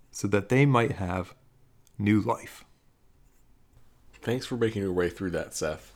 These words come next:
Speaker 2: I know it was another long passage, apparently on brand for me recently,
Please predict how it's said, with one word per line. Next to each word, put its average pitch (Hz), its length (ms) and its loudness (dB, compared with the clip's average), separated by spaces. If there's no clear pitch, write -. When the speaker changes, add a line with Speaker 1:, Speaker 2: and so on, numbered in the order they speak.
Speaker 2:
I 92 60 -4
know 92 140 2
it 101 40 2
was 95 120 0
another 107 260 4
long 98 300 2
passage, 92 640 -4
apparently 98 420 -2
on 90 180 0
brand 90 440 0
for 87 160 -4
me 80 160 -4
recently, 80 640 -8